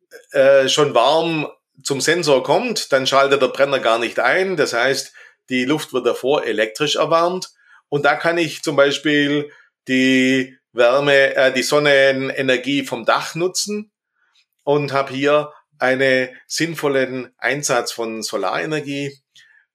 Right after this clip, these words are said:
Und ich bin gleichzeitig natürlich krisensicher aufgestellt. Das heißt, wenn ich mal kein Öl oder Gas habe, dann kann ich jederzeit auch elektrisch meinen Ofen beheizen.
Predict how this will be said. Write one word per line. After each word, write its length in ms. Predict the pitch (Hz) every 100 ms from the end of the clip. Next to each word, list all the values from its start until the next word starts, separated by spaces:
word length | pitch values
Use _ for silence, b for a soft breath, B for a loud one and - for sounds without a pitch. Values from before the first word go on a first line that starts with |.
| _ _ _ -
Und 320 | 143 165 165
ich 140 | -
bin 180 | - 131
gleichzeitig 540 | 123 127 131 117 120 113
natürlich 420 | 113 110 104 -
krisensicher 760 | 123 160 170 147 127 127 117 -
aufgestellt. 840 | 170 - 156 - 127 123 123 - b b
Das 160 | 110 113
heißt, 240 | 110 107
wenn 100 | 117
ich 120 | 113
mal 160 | 113 110
kein 360 | 110 113 139 139
Öl 260 | 127 131 131
oder 200 | 110 110
Gas 340 | 104 107 131
habe, 460 | 123 117 113 117 117 B B B
dann 180 | 110 107
kann 200 | 113 113
ich 340 | 110 - - _ _ -
jederzeit 500 | 117 117 110 110 -
auch 240 | 104 -
elektrisch 720 | 92 107 - 123 - - _ _ _
meinen 280 | - 113 117
Ofen 320 | 139 123 123
beheizen. 640 | 107 101 107 110 113 107